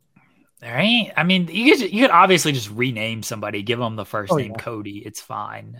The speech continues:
Speaker 1: Uh, yeah, there ain't a ton of, like, actual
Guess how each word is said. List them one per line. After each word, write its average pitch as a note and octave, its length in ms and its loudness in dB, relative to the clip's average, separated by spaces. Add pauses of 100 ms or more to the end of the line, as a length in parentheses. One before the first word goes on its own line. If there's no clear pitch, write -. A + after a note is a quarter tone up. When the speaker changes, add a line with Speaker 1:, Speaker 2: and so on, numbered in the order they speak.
(120)
Speaker 1:
Uh, A2+ 440 -12 (600)
yeah, A2 260 -8
there A#2+ 200 0
ain't A#3 200 2
a A3+ 340 4
ton F3 280 0
of, C#3 160 0
like, C3 320 0
actual A#2 920 -4